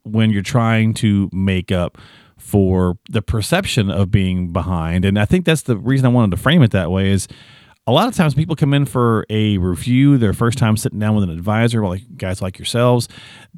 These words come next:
They think, most people think they are actually in worse shape than they are, but often fa-, fairly pleasantly surprised. So you could be taking risk when you don't even need to.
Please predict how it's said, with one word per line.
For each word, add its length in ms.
They 260
think, 460
most 380
people 240
think 260
they 140
are 60
actually 260
in 120
worse 200
shape 240
than 120
they 120
are, 240
but 140
often 280
fa-, 240
fairly 280
pleasantly 340
surprised. 540
So 100
you 180
could 220
be 120
taking 380
risk 340
when 140
you 40
don't 80
even 200
need 220
to. 140